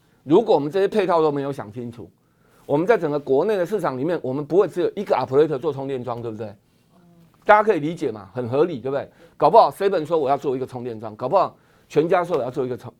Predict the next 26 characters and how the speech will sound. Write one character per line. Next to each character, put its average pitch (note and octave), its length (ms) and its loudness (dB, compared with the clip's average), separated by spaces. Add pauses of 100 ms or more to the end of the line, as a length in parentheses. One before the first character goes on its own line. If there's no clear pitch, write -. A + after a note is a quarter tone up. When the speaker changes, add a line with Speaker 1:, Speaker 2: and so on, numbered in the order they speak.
Speaker 1:
充 A#2+ 160 -6
电 A2 160 -8
桩。 G2+ 200 -14 (680)
那 E3+ 180 -6 (1040)
每 F3 160 4
个 G#3 80 6
便 B3 160 4
利 A3+ 100 2
店 A3 160 2
都 G#3 100 2
弄 G3+ 220 -2
充 F3+ 180 -6
电 E3+ 140 -4
桩， D#3 160 -2
我 B2 80 -4
们 B2+ 80 -4
可 E3+ 140 0
以 E3+ 40 4
有 A#2+ 100 0
一 B2+ 80 -6
万 D#3 180 2
多 C#3+ 100 0
个 A#2+ 100 -6
充 A#2 200 -10
电 A2 160 -10
桩。 F2+ 240 -16